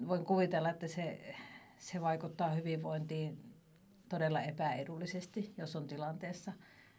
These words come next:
jossa, jossa tietää tavallaan syvimmässä, sisimmässä, että ei kuuluisi siinä olla, vaan jossain muualla. Että ei kykene toteuttamaan ikään kuin itseään sillä tavalla, kun, kun, tota,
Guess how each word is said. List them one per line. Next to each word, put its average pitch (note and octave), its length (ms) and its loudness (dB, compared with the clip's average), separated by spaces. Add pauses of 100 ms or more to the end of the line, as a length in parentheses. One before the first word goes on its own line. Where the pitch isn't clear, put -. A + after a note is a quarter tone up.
(160)
jossa, - 400 -4 (100)
jossa D#3 260 -4
tietää D#3 540 2
tavallaan C#3 540 -2
syvimmässä, D#3 640 -4 (220)
sisimmässä, F3 720 -4
että F#3 220 -6
ei D#3+ 160 -8
kuuluisi D3 500 -8
siinä D#3+ 360 -6
olla, F3 400 -2
vaan D3+ 220 0
jossain E3 460 -4
muualla. E3+ 480 -4 (680)
Että - 220 -10
ei D3+ 180 -4
kykene D3 440 -4
toteuttamaan C#3+ 720 0
ikään E3+ 280 -2
kuin B2+ 180 -6
itseään E3 400 -6
sillä E3+ 260 -4
tavalla, F#3+ 360 -2
kun, F#3+ 360 -6 (280)
kun, F3 240 -8
tota, F3+ 360 -6